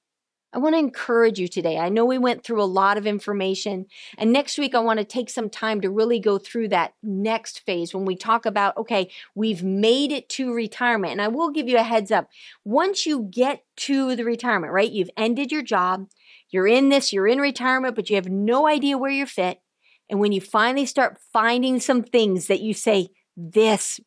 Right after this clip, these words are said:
resonates with me. I may not be that good with it yet, but I could enjoy this."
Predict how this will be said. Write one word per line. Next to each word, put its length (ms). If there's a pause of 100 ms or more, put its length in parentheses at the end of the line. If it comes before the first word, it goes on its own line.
(120)
resonates 680
with 120
me. 160 (180)
I 20
may 140
not 140
be 80
that 180
good 140
with 160
it 80
yet, 220 (300)
but 120
I 100
could 460
enjoy 640
this." 360